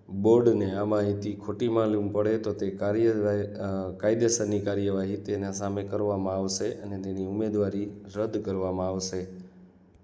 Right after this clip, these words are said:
ત્યારબાદ પરીક્ષા ફી કઈ રીતે ભરવાની, તેની માહિતી આપેલી છે કે જનરલ કેટેગરીના ઉમેદવારોને,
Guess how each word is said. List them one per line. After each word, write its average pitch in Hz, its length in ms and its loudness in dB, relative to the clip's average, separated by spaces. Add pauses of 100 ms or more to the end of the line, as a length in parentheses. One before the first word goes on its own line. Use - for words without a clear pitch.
(2000)
ત્યારબાદ 113 580 8
પરીક્ષા 123 440 4
ફી 117 220 0
કઈ 113 200 4
રીતે 110 260 2
ભરવાની, 101 520 0
તેની 107 240 2
માહિતી 104 400 4
આપેલી 95 320 0
છે 104 200 0
કે 104 140 0
જનરલ 104 460 4
કેટેગરીના 104 640 4
ઉમેદવારોને, 101 920 4